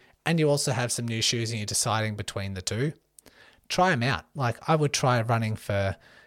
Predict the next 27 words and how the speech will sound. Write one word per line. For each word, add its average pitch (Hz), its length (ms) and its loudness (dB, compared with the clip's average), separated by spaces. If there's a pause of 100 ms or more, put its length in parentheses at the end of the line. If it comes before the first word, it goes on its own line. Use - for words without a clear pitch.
(140)
ten 160 220 2
minutes 127 400 -2 (100)
in 101 140 -6
one 113 180 2
shoe, 113 340 0 (300)
ten 151 220 -2
minutes 120 260 -6
in 104 60 -8
the 95 80 -6
other, 98 280 -4
and 135 100 -4
just - 280 0 (300)
pay 131 180 -4
attention 120 340 -4
to 101 80 -6
symptoms. 90 580 -6 (460)
Maybe 127 600 -2
one 117 320 -2
shoe 107 500 -2 (720)
offers 107 680 -2 (260)
a 120 60 -4
reduced, 117 800 0 (360)
um, 98 420 -6 (420)
makes, - 480 -2 (340)
falls 123 460 -2
the, 110 320 -2
the 110 240 -6